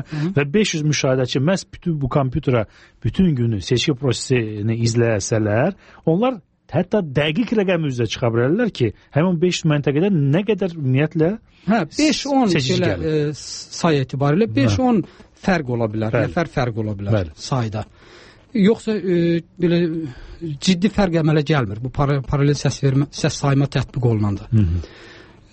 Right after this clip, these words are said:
Speaker 1: E, bu, e, bayaq qeyd edi-, olundu, deməli, bu kameraların bir cəhətini ya seçicilər mi qeyd eləmiş, bilmirəm, siz mi deyirdiniz ki,
Speaker 2: Bəli.
Speaker 1: e, bu on başının, yüz başının, min başının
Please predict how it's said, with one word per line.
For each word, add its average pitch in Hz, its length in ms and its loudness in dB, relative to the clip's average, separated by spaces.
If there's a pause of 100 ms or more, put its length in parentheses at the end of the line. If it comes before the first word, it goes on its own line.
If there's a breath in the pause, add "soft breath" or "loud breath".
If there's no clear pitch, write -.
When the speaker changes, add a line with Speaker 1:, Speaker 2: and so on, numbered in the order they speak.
Speaker 1:
E, 190 180 4 (260)
bu, 285 80 4 (120)
e, - 440 -10
bayaq 226 360 0
qeyd 214 200 2
edi-, 196 240 0
olundu, 190 520 4
deməli, 160 400 2 (400 loud breath)
bu 156 100 0
kameraların 151 760 2 (140)
bir 151 100 0
cəhətini 139 560 2 (100)
ya 143 120 0
seçicilər 156 500 0
mi 170 120 4
qeyd 143 180 2
eləmiş, 143 340 0
bilmirəm, 139 220 2
siz 160 180 0
mi 156 140 4
deyirdiniz 151 320 0
ki, 123 80 2
Speaker 2:
Bəli. 104 160 0 (520 loud breath)
Speaker 1:
e, 151 340 2
bu 185 380 2
on 170 160 2
başının, 165 520 2
yüz 156 300 0
başının, 151 720 2
min 143 240 2
başının 147 400 2